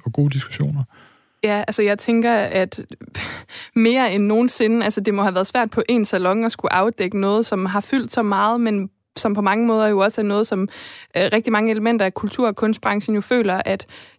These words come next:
Speaker 2: ja, politikerne for eksempel, nu nævnte du, at Zenia Stampe var blandt,
Speaker 1: Ja.
Speaker 2: som jo også har været ude og kritisere Joy Mogensen, kulturminister Joy Mogensen, rigtig meget.
Speaker 1: Ja.
Speaker 2: Altså, det er jo måske mere end nogensinde relevant at diskutere,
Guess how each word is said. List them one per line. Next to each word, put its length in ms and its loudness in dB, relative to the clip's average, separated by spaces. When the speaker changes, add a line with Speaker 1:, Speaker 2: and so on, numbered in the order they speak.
Speaker 2:
ja, 100 4
politikerne 560 0
for 40 -4
eksempel, 300 0
nu 60 2
nævnte 200 2
du, 40 4
at 80 -4
Zenia 340 -2
Stampe 360 2
var 80 2
blandt, 280 2
Speaker 1:
Ja. 20 -6
Speaker 2:
som 180 0
jo 120 2
også 160 0
har 60 -4
været 140 0
ude 240 2
og 80 -2
kritisere 680 -2
Joy 100 4
Mogensen, 380 0
kulturminister 680 0
Joy 80 0
Mogensen, 360 0
rigtig 260 -2
meget. 260 -2
Speaker 1:
Ja. 140 4
Speaker 2:
Altså, 320 2
det 140 6
er 40 6
jo 100 4
måske 480 2
mere 240 4
end 80 4
nogensinde 560 4
relevant 360 2
at 100 -2
diskutere, 600 0